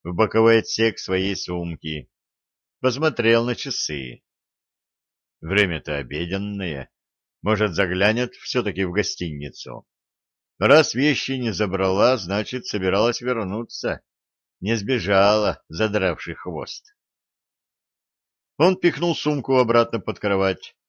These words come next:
после чего упал на застеленную постель. Поворочился, устраиваясь удобнее, вытащил из-под покрывала подушку,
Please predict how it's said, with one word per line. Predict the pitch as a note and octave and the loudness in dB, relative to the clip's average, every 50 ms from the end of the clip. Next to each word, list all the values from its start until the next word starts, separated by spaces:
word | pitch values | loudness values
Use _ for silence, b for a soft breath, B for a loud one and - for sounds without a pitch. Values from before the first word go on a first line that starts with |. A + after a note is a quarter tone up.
| _ _ _ _ _ _ - | _ _ _ _ _ _ -2
после | D3+ E3+ E3 - F#2+ G2 F2+ | 0 0 0 0 -2 -6 -4
чего | - A#2 C3+ D#3 E3 D#3+ C3 | -2 -2 0 2 2 2 2
упал | A2 F#2+ - D#3 D#3+ D#3 D3+ C#3+ | 2 2 4 6 6 6 6 4
на | B2+ G#2+ | 0 -2
застеленную | E2 D#2 G#2 - - - - A#2 A#2+ A#2 A#2 A2+ A2 G#2+ G#2 G#2 G2+ G2 F#2 | -2 -2 -4 -4 -6 -2 0 0 2 2 0 -2 -2 -4 -4 -4 -4 -4 -4
постель. | - - F2+ E2+ - - _ - - A#1 A1 G#1+ G1+ - _ _ _ _ _ _ _ _ _ _ _ _ _ _ _ _ - | -4 -4 -6 -6 -6 -10 _ -12 -10 -10 -10 -12 -16 -20 _ _ _ _ _ _ _ _ _ _ _ _ _ _ _ _ 0
Поворочился, | D3+ D3+ C3 A#2 G#2 A2 A#2+ B2+ C3 C3 B2+ - B2 A#2+ - - - A#2 A2+ G#2+ - _ _ _ _ _ _ _ | 4 6 8 8 8 8 8 8 6 4 4 2 -2 -2 -2 -2 0 0 0 0 -2 _ _ _ _ _ _ _
устраиваясь | - F2+ G2+ - - - F#2 G2+ G#2 G#2 G2+ G2 G2 G2 G2 F#2 - - | -8 -6 -6 -6 -6 -2 2 4 6 6 6 4 4 2 0 -2 -4 -6
удобнее, | F#2 F#2 D#2+ F#2+ F#2+ F#2+ F#2 F2 D2+ F2 F2 F2 E2+ E2+ E2+ E2 - _ _ _ _ _ _ _ _ _ _ _ _ - | -10 -6 0 0 2 2 2 0 -4 -6 -6 -4 -4 -4 -4 -6 -10 _ _ _ _ _ _ _ _ _ _ _ _ -2
вытащил | A2+ D3 E3 D#3+ D#3 C#3+ - - C#3+ C#3 C#3 C3+ | 2 2 4 6 6 4 4 2 -2 -2 -2 -2
из-под | B2+ _ - B2 - - | -6 _ -6 -6 -4 -2
покрывала | B2 A2+ - A2+ A2 A2 A2 A2 A2 G#2+ G#2+ F2+ | -4 -4 -2 0 2 4 4 4 4 4 2 2
подушку, | - G#2 G2+ F#2+ G2 G2+ G2+ G2 F#2 - - - F#2 F#2 G2 F#2+ - | 2 0 0 0 -2 -2 -2 -4 -6 -8 -8 -6 -4 -4 -4 -4 -6